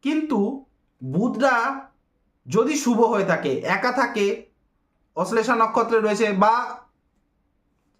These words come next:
অশ্লেষা ছাড়াও বাকি দুটো নক্ষত্র রয়েছে, মোটামুটি একা বসে রয়েছে বুধ, সঙ্গে কেউ নেই, কারো কোনো দৃষ্টি নেই, বা যদিও থাকে, যদিও দৃষ্টি থাকে, বৃহস্পতির দৃষ্টি রয়েছে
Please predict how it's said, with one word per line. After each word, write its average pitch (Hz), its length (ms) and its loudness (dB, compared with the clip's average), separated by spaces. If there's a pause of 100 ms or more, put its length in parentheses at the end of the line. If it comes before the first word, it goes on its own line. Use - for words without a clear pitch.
(360)
অশ্লেষা 233 420 -2
ছাড়াও 202 600 0 (100)
বাকি 190 300 -2
দুটো 202 200 -2
নক্ষত্র 202 440 0
রয়েছে, 185 200 -2
মোটামুটি 226 560 -2 (220)
একা 175 320 -2
বসে 220 240 0
রয়েছে 202 300 2
বুধ, 185 400 -2 (280)
সঙ্গে 202 380 0
কেউ 202 240 2
নেই, 190 260 -2
কারো 190 300 0
কোনো 202 220 0
দৃষ্টি 190 280 0
নেই, 190 160 2
বা 190 160 2
যদিও 196 360 4
থাকে, 185 380 0
যদিও 226 460 4
দৃষ্টি 220 320 -2
থাকে, 185 260 0
বৃহস্পতির 190 580 0
দৃষ্টি 180 240 -2
রয়েছে 170 500 -2